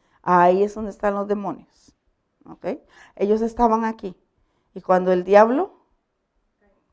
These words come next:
cayó, ¿ok? Ahí y en la tierra. Entonces nosotros estamos en lugares celestiales, no se le olvide. Usted está en lugares celestiales, no es lo mismo que regiones. Regiones es pedazos, nada más, partes.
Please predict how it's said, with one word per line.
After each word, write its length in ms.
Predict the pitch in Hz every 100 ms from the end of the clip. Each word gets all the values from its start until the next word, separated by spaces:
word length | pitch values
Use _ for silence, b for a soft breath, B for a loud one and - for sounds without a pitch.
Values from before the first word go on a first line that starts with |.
| -
cayó, 560 | 196 185 208 403 - _ _ _ _ _ _ _ _ _ _ _ _ _ _ _ _ _ _ _ -
¿ok? 320 | - 196 320 _ _ _ _ _ _ -
Ahí 360 | 190 190 277
y 140 | - 254
en 140 | 208
la 120 | 185
tierra. 380 | - 190 - - _ _ _ _ _ _ _ _
Entonces 360 | 190 208 214 262
nosotros 440 | 233 226 240 254
estamos 280 | 247 240 254
en 60 |
lugares 540 | 240 202 214 285 - _
celestiales, 800 | 247 262 277 277 - 285 269 196
no 100 | 196
se 140 | 233
le 80 | 233
olvide. 440 | 254 233 220 - - _ _ _ _
Usted 120 | _ 196
está 140 | 233
en 100 | 240
lugares 400 | 262 240 247 262
celestiales, 540 | 262 240 233 233 233
no 100 | 226
es 60 | 220
lo 100 | 240
mismo 320 | 240 240 240
que 140 | 240 208
regiones. 680 | 196 196 214 208 147 147 _ _ _
Regiones 500 | 196 185 208 226 240
es 140 | 240
pedazos, 500 | - 214 208 196 175
nada 280 | 180 185 185
más, 240 | 175 147
partes. 460 | _ 190 175 - -